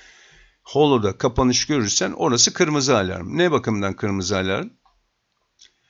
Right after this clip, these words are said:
Ee, kırmızı alarm işte. Yani tedbirli ol amacı, tedbirli ol yeri. Peki nereye kadar? Tekrar kırmızı. Bu sefer tekrar bu bantın üzerinde bir kapanış beklersin. O bantın üzerinde kapanış gelirse tekrar,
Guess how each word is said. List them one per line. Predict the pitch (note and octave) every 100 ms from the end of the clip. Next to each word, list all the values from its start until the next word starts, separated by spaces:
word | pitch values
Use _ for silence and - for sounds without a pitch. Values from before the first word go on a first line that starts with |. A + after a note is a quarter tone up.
| _ _ -
Ee, | A2 A2+ A2+ A2+ A2+ A2+ A#2 -
kırmızı | F3 C#3 C3 A#2+
alarm | F2 E2 D#2+
işte. | - G2+
Yani | G2+ G#2 G#2 G#2+ - -
tedbirli | C#3 A#2 C3 C3+
ol | C3+ A2+
amacı, | G2+ G2+ F#2 G2+ G#2+ -
tedbirli | C#3+ C3 D3 D3
ol | C#3+ A#2
yeri. | G2 F2 D2+ - _ _ _ _ _ -
Peki | C#3 D#3+
nereye | E3+ E3 C3
kadar? | D#3+ C3+ G#3+ -
Tekrar | C4 G#3+ D#3+ A#2
kırmızı. | A#2+ G#2+ G2 A#2 - -
Bu | E3+
sefer | D#3 D#3+ F#3+
tekrar | G#3+ G3+ F3 F3+
bu | D#3 D3+
bantın | D#3+ D#3+ E3+
üzerinde | C3 C3 A#2 G#2+
bir | F#2+
kapanış | - F#2+ F#2+ F2 -
beklersin. | F2+ F2+ E2+ - -
O | D#3+
bantın | D#3 D3 E3
üzerinde | C3+ B2+ B2 B2
kapanış | C3+ C3+ C3 -
gelirse | D3 G#2 F#3 F#3
tekrar, | F3 A#2+ E3 -